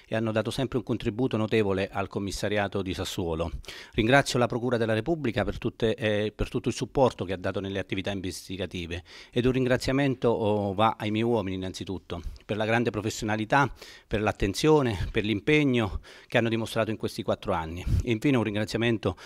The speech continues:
voglio estendere anche a voi della stampa per quanto siete stati vicino in questa attività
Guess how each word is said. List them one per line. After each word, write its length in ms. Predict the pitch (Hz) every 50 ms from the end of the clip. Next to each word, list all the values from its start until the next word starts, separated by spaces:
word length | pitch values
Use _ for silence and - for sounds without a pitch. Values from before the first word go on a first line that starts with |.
| - - -
voglio 200 | - 107 104 110
estendere 520 | 101 - - 127 117 113 113 107 95 95 104
anche 240 | 104 107 - -
a 40 | 101
voi 160 | 95 113 113
della 160 | 98 101 110 110
stampa 420 | - - 135 120 120 107 - 87
per 140 | - 101 -
quanto 400 | - 117 110 107 92 - 113 107
siete 220 | - - 110 104
stati 260 | 104 - - 98 107
vicino 480 | 101 95 101 - 160 143 120 98 92 98
in 80 | 104 -
questa 260 | - 107 - - 98
attività 440 | - - 110 107 92 110 110 104